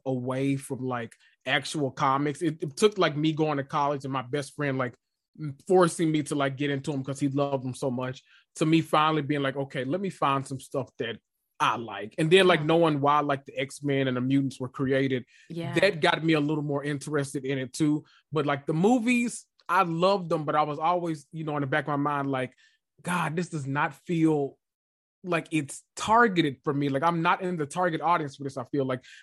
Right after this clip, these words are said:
Speaker 1: Good action movie, but I, I've always, like, since a young age, I've always been, like, hyper aware of my blackness.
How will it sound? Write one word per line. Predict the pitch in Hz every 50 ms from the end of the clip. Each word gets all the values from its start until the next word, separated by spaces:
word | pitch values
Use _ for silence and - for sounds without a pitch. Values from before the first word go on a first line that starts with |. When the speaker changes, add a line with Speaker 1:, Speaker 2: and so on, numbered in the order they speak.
| _ -
Speaker 1:
Good | 156 220 254 -
action | 208 214 214 220 - 196 170
movie, | 165 165 160 156 156
but | 139 151 143 -
I, | - 160 165 180 - - - - - _ _ _ _ _ -
I've | 185 220 240 254 -
always, | 165 180 185 180 170 165 160 156
like, | 147 143
since | - 160 135 143
a | 139
young | 135 147 151 151 127
age, | 143 143 143 135 139 139
I've | 139 147 139 -
always | 147 160 170 175 160 143
been, | 139 156 139
like, | 127 120 120
hyper | 117 - - - - 147 147 139 139 - 170 160 151
aware | - 143 143 139 127 131 139 139 139 139 151 156
of | 143 131
my | 139 139 127
blackness. | 120 120 131 135 139 143 139 - 156 151 147 143